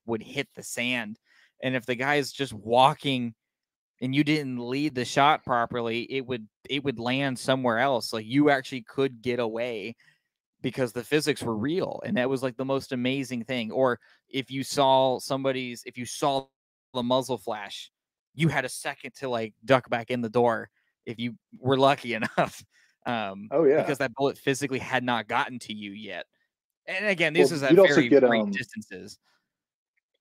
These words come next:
Speaker 2: you'd also get, like, scope flare too, where it's
Speaker 1: The
Speaker 2: like, if
Speaker 1: glint,
Speaker 2: someone
Speaker 1: yeah.
Speaker 2: was just looking at you with a scope and you'd get that flash, it's like, "Oh, I need to go back inside. This isn't good."
Speaker 1: <laughs> Yeah,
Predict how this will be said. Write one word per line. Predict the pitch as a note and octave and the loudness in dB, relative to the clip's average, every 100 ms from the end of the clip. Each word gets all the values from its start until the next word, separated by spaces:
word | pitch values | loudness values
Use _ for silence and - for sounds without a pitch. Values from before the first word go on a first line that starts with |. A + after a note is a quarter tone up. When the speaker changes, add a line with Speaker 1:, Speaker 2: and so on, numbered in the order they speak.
| _ _ _ | _ _ _
Speaker 2:
you'd | C3 | 0
also | D#3 D#3 | 2 2
get, | C3 B2+ | 2 2
like, | A#2 G2 | 0 -2
scope | - A#2+ - | -2 -2 -2
flare | - F#2 E2 | -6 -6 -6
too, | - B2 - - _ _ _ - | -2 -2 -2 -14 _ _ _ -2
where | G#2+ | 0
it's | C#3+ | 4
Speaker 1:
The | |
Speaker 2:
like, | B2 D3 | 4 4
if | C3+ | 0
Speaker 1:
glint, | |
Speaker 2:
someone | A2 C3 C3+ D3 C3+ | 4 2 6 6 6
Speaker 1:
yeah. | |
Speaker 2:
was | B2+ | 2
just | C3 G#2 | 0 0
looking | B2 A#2+ C3 | 0 2 0
at | A2+ | 0
you | A#2+ | 0
with | G#2+ | 0
a | |
scope | F#2+ - B2 B2+ | -2 0 2 2
and | G#2 G2 | 0 -2
you'd | G2 | -2
get | B2 - | -2 0
that | F#2+ - | -2 -2
flash, | - G#2 G2 F#2 | -4 -2 -2 -6
it's | G#2 - | -8 -4
like, | F2+ - | -2 4
"Oh, | A#2+ | 4
I | D3 | 6
need | A3+ | 2
to | |
go | B2 | 2
back | G#2 F#2+ | 2 0
inside. | F2+ - G2 F2 | -4 -4 -2 -2
This | F#2+ - | -8 -8
isn't | F2+ F2 | -10 -4
good." | F2+ F#2 - | 0 2 2
Speaker 1:
<laughs> | |
Yeah, | - | 2